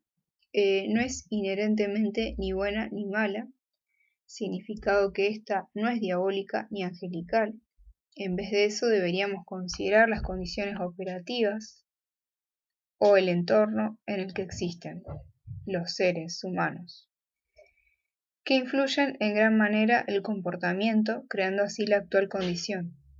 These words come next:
Somos como ordenadores. Los seres humanos son como ordenadores, en el sentido de que somos programables. Si un ordenador tiene el sistema de archivos mal formateado,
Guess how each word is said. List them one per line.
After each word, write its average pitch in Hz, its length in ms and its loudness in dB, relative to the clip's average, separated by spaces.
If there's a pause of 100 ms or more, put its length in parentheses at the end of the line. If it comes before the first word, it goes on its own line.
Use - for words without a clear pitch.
(1800)
Somos 285 420 2
como 226 260 0
ordenadores. 180 920 -2 (1700)
Los 214 200 2
seres 269 340 2
humanos 269 460 4
son 233 240 0
como 233 220 4
ordenadores, 190 800 0 (180)
en 202 120 -2
el 185 140 -2
sentido 208 520 0
de 220 100 2
que 202 100 -2
somos 208 340 -4
programables. 175 920 -4 (120)
Si - 240 -6
un 208 100 0
ordenador 214 600 2
tiene 190 200 -2
el 185 40 -6
sistema 202 440 -4
de 190 60 0
archivos 190 440 -2
mal 202 280 -2
formateado, 214 720 -2